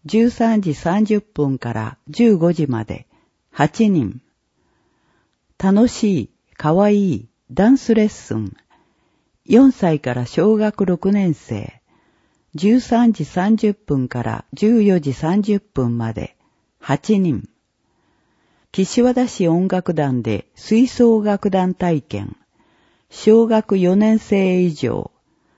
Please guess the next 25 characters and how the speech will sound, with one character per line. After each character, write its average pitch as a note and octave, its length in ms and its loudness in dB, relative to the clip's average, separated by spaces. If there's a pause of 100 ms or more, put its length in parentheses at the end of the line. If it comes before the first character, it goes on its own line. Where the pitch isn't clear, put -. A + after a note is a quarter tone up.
(360)
大 D#3+ 100 0
人 G#3+ 300 4
は G#3 120 2
楽 D3+ 260 -4
器 G3+ 180 -4
経 F#3 200 2
験 D#3 260 0
者。 - 340 -12 (800)
管 G#3+ 240 2
楽 A#3+ 240 2
器 - 180 -2
を B2+ 100 0
借 C#3+ 240 -4
り E3 40 -6
た D#3+ 160 0
い E3 80 0
人 D3+ 280 -2
は A#2 240 -4
相 G3+ 340 0
談 F#3+ 220 0
が F3 140 -2
必 - 340 -6
要 D3 200 2
で B2+ 160 -2
す。 - 240 -18